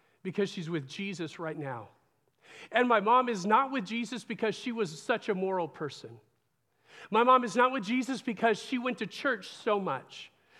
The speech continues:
My mom is with Jesus because she absolutely believed she needed him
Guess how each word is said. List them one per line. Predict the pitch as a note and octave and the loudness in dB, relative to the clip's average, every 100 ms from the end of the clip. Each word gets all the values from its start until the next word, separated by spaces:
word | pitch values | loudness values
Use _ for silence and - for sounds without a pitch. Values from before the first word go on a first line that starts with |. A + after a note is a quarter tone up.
| - - | -20 0
My | E3+ G#3+ | 4 4
mom | A#3 A#3 | 4 2
is | A3 | 2
with | A#3 F#3 | -2 -4
Jesus | G3 F3+ E3 | -6 -6 -8
because | G3+ - G3 | -12 -10 -10
she | - F#3+ - | -8 -12 -4
absolutely | F#3+ A3 G3 - A3 F3+ D3+ F3 G#3+ G3 | 2 2 0 -6 -4 -4 -4 -6 -6 -10
believed | D3+ D#3+ D#3 E3 G3+ D3+ | -8 -6 -6 -6 -6 -8
she | - E3 | -10 -8
needed | D3 D3 D#3 A#2 | -6 -4 -6 -8
him | G2 G#2 | -12 -18